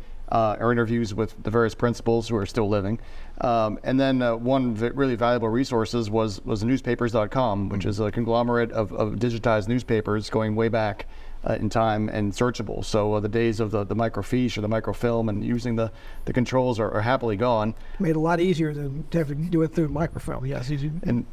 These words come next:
Speaker 1: and, what, and, one, and once we, once the digital version of our book comes out, we have hyperlinks in all of our footnotes. So when you, when you read it, if you read something interesting that you wanna check,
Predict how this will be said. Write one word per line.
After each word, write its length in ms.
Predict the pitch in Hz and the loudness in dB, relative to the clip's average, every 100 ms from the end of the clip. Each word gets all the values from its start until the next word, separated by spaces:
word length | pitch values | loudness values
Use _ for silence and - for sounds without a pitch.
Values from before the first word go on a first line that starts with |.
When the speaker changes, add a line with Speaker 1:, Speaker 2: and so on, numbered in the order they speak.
| - - - - | -14 -12 -8 -2
Speaker 1:
and, 120 | 123 | 2
what, 180 | 135 135 | 2 2
and, 100 | 131 | 0
one, 220 | 147 143 | 2 2
and 100 | 139 | 2
once 220 | 160 160 | 2 2
we, 120 | 147 | 0
once 240 | 131 151 - | 2 0 0
the 100 | 127 | 0
digital 300 | 156 147 127 | 2 2 2
version 240 | 127 120 | 0 -2
of 80 | 120 | -2
our 80 | 117 | 0
book 180 | 123 | 0
comes 220 | - 117 113 | 0 0 2
out, 260 | 113 113 | 2 2
we 160 | 113 127 | 0 0
have 200 | 117 117 | 2 2
hyperlinks 560 | 110 143 120 113 110 - | 2 2 2 0 0 0
in 60 | |
all 100 | 113 | 2
of 100 | 117 | 2
our 60 | 104 | 0
footnotes. 480 | 110 - 113 107 - | -2 -2 -2 -4 -2
So 180 | 120 110 | 0 2
when 180 | 113 | 0
you, 140 | 113 107 | 0 -2
when 160 | 113 | -2
you 120 | 113 110 | -2 2
read 180 | 135 | 2
it, 80 | 127 | 2
if 100 | 117 | 0
you 60 | 120 | 0
read 140 | 127 | 0
something 240 | - 120 117 | 0 0 0
interesting 400 | 123 120 123 120 | 0 0 0 0
that 100 | 113 | 0
you 80 | |
wanna 180 | 113 117 | 2 0
check, 380 | 107 131 120 - | 0 0 0 -6